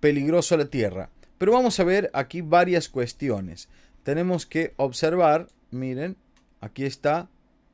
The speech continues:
y esa es la distancia que pasa más cerca de la Tierra. Esta, esta es la Tierra.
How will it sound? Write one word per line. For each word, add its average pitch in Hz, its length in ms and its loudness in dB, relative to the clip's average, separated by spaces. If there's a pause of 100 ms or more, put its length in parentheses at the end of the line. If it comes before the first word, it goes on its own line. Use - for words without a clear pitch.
(500)
y 143 140 0
esa 185 180 0
es 170 80 -2
la 160 100 2
distancia 170 580 -2
que 170 260 -4 (440)
pasa 165 280 0
más 156 180 -2
cerca 151 300 0
de 147 80 0
la 160 100 0
Tierra. 151 420 0
Esta, 147 240 -4
esta 156 220 -4
es 143 60 -2
la 131 160 -6
Tierra. 104 240 -8